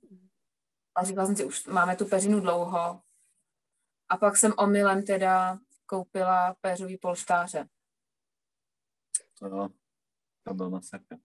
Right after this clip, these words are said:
Speaker 1: No. Já jsem to fakt nevěděla. Prostě to bylo v ikea, jo, a ty, oni tam mají ty názvy, že jo, a já jsem se nepodívala. Mě to nenapadlo, že mají tam péřový polštáře, opravdu. A to, to bylo i oddělení, kde měli jenom péřový věci. Já jsem z toho vůbec nevšimla.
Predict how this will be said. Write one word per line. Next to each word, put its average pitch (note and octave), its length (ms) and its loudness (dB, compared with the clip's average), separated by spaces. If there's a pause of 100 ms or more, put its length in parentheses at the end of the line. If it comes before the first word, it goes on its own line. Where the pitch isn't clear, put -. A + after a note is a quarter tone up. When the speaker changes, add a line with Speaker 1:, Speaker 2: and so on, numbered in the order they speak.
(100)
Speaker 1:
No. F3+ 360 4 (800)
Já G#3+ 100 4
jsem G#3+ 160 4
to G#3 80 2
fakt G#3 300 2
nevěděla. A3 760 6
Prostě - 260 -10
to G3+ 40 -2
bylo G3+ 100 4
v G3+ 80 -14
ikea, A#3 380 4
jo, F#3+ 160 2
a G3+ 100 0
ty, G3+ 140 -6
oni G3 140 -6
tam G#3 80 -4
mají F#3+ 120 -2
ty G#3+ 120 0
názvy, F#3+ 380 2
že - 60 -2
jo, G2+ 60 2
a - 40 2
já G3+ 80 0
jsem A#3+ 120 0
se A#3+ 100 2
nepodívala. G#3+ 640 2
Mě G3 100 -6
to G#3+ 140 0
nenapadlo, G#3+ 640 6
že G#3 140 -2
mají G3 180 -4
tam G3+ 180 -2
péřový G3 400 0
polštáře, G3+ 580 0
opravdu. F#3+ 300 -2 (100)
A G#3 60 -4
to, G3+ 260 2
to G#3 100 -4
bylo G#3 160 6
i A3 140 4
oddělení, A#3+ 560 6
kde A3 120 6
měli A3 220 4
jenom A3+ 260 4
péřový A3+ 440 4
věci. B3 320 -2
Já G3 100 -2
jsem G#3+ 140 -6
z G3+ 60 -4
toho G#3+ 160 -2
vůbec G#3 380 0
nevšimla. A3 560 0